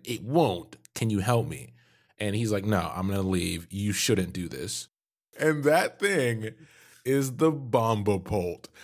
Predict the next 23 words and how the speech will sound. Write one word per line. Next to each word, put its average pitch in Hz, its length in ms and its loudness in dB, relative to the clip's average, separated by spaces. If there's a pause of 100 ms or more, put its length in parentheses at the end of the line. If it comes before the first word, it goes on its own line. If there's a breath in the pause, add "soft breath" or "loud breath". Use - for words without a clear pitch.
(220 loud breath)
And 208 160 2
it's 202 140 0
funny 226 220 0
because, 190 420 -2
listen, 127 380 -4 (760)
when 113 120 -6
I 107 60 -4
read 120 240 0
the 135 60 0
name, 120 540 0
I, 104 140 -2
if 113 260 -4
you 139 60 -4
didn't 143 140 0
have 131 120 0
any 131 120 -4
imagery, 101 460 -4
I 104 80 -6
knew 104 120 -2
exactly 90 500 -8
what 82 120 -12
it 73 80 -16
was. - 360 -18